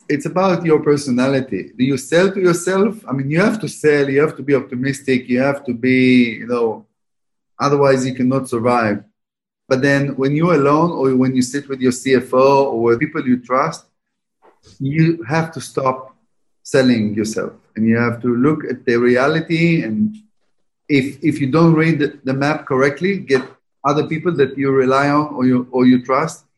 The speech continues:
to help you read the map, and then agree or disagree about what does it mean to read the map. And don't do it by yourself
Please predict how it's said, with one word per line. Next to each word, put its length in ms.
to 80
help 200
you 100
read 220
the 40
map, 400
and 160
then 340
agree 480
or 240
disagree 560
about 500
what 160
does 160
it 180
mean 480
to 80
read 200
the 60
map. 360
And 220
don't 220
do 100
it 140
by 100
yourself 420